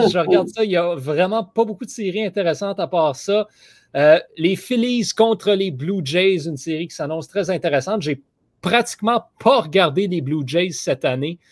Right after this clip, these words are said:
Speaker 1: Euh, donc, euh, je vais m'y intéresser, m'y attarder. Très hâte de suivre cette série-là contre, contre des Phillies qui n'ont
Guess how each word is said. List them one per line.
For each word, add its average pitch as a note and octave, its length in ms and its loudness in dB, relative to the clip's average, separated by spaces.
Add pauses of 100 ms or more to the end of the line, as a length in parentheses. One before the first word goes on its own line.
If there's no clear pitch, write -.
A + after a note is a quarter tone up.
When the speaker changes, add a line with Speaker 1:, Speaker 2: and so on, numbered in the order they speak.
(400)
Speaker 1:
Euh, B2 240 -2
donc, B2+ 280 -4
euh, B2 260 0
je A2 140 -10
vais B2+ 100 0
m'y C3+ 160 0
intéresser, B2+ 560 -2
m'y D3 120 -2
attarder. C3 580 0
Très D#3+ 320 0
hâte D3 340 2
de B2+ 160 0
suivre D3 420 -2
cette C3 220 -2
série-là D3 420 2
contre, C3+ 440 2
contre D3+ 320 -2
des D3+ 160 2
Phillies G3 440 2 (120)
qui E3 100 -4
n'ont D3+ 360 4